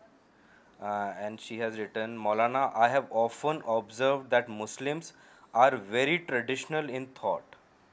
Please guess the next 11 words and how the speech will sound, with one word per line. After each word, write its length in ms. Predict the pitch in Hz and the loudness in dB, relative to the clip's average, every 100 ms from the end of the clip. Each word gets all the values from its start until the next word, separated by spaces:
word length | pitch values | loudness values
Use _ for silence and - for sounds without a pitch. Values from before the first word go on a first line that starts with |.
| _ _ _ - _ - | _ _ _ -20 _ -6
The 100 | 123 | 0
scientific 760 | - 123 139 147 190 208 208 - | 6 6 6 0 -2 0 -4 -2
approach 500 | 131 139 143 170 123 | -2 0 0 0 -2
does 240 | 110 127 117 | 0 0 0
not 320 | 120 135 151 - | 2 2 2 -4
address 400 | 107 104 123 123 | -8 -4 -6 0
their 220 | 120 104 | 2 2
mind. 440 | 92 87 85 113 - _ _ _ - 110 | 0 -4 -6 -14 -20 _ _ _ -20 -8
They 340 | 131 143 151 - | -2 0 -2 -6
shirk 640 | - - 156 175 202 - - 113 | -12 -6 0 0 -2 -10 -18 -10
these 460 | 131 139 175 175 | -4 -2 -2 -4